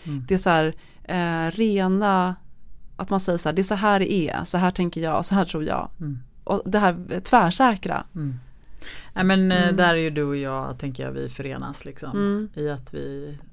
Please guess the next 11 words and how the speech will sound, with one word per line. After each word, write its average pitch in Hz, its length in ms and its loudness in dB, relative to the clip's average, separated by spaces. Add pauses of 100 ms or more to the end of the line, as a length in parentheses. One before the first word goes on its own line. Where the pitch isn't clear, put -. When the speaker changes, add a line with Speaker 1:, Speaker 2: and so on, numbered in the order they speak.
(140)
Speaker 1:
tycker 143 240 -10
att 131 100 -10
det 143 100 -8
är 139 40 -8
lite 135 220 -10
svårt - 460 -10
med - 140 -8
det - 60 -12
där - 60 -14
tvärsäkra. 143 560 -12
Speaker 2:
Mm. 208 420 0